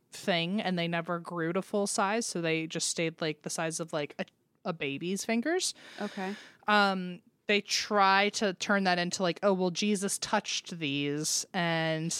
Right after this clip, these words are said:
Speaker 1: they stayed
Speaker 2: Oh.
Speaker 1: small forever." Like, they try to turn it into a
Speaker 2: Boy.
Speaker 1: thing.
Speaker 2: What the fuck?
Speaker 1: So she's now,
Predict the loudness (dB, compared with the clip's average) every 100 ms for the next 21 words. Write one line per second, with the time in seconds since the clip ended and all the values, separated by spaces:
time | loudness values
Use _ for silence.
0 | -2 2 2 0 -4 0 2 2 0 -2
1 | 0 2 2 0 -2 -2 -2 0 0 0
2 | 0 0 0 0 0 0 0 0 0 0
3 | -4 -4 -6 -8 -14 -20 -20 -20 -14 -8
4 | -8 -10 -14 -16 -14 -14 -12 -12 -14 -20
5 | -20 _ _ _ _ _ -4 4 6 6
6 | 4 0 _ _ _ 0 4 6 6 4